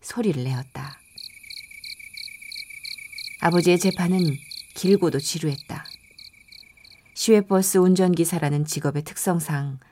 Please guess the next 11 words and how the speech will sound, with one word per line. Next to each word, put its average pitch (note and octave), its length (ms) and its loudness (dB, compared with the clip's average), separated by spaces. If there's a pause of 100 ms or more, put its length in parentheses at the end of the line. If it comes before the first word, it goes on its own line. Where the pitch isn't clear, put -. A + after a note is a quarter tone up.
(440)
과실치상이라는 F#3 1120 2
재판을 D#3+ 480 0
받고 C3 420 -4 (500)
금세 D3+ 360 0
우리 D3 180 2
가족 D3+ 320 -4
곁으로 D#3 420 -2
올 D#3+ 140 2
수 D#3 140 -4
있을 D#3 240 -2
거라던 D3 480 -2